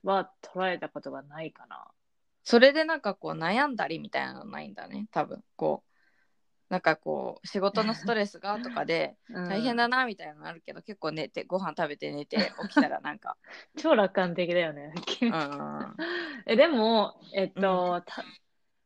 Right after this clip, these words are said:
Speaker 1: まあ、対人関係は私ね、こう見えて結構外見的にはアメリカ人みたいな、な風に振る舞ってるんだけど、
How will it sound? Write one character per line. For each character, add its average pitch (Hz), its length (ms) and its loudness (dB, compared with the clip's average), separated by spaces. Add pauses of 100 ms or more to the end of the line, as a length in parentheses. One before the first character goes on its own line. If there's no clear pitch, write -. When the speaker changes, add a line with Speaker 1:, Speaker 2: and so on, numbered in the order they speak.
(580)
Speaker 1:
ま 214 320 6
あ、 180 100 -4
対 370 320 6
人 403 240 2
関 403 220 0
係 208 160 6
は 175 60 6
私 185 320 0
ね、 190 280 0
こ 285 180 4
う - 40 0
見 311 100 -2
え 247 120 0
て 165 280 2
結 240 200 -2
構 170 220 0
外 214 220 4
見 233 180 0
的 247 220 0
に 226 100 0
は 170 120 2
ア 160 40 0
メ 170 100 -6
リ 175 100 -2
カ 190 160 2
人 180 140 -4
み 156 80 -14
た 139 120 -6
い 139 40 -8 (520)
な、 165 160 -2
な 147 80 -12
風 185 240 -4
に 151 240 -10
振 190 140 -8
る 190 140 2
舞 208 180 2
っ - 40 -20
て 170 80 -6
る 151 140 -4
ん 147 40 -14
だ 143 100 -10
け 160 120 -4
ど、 180 300 2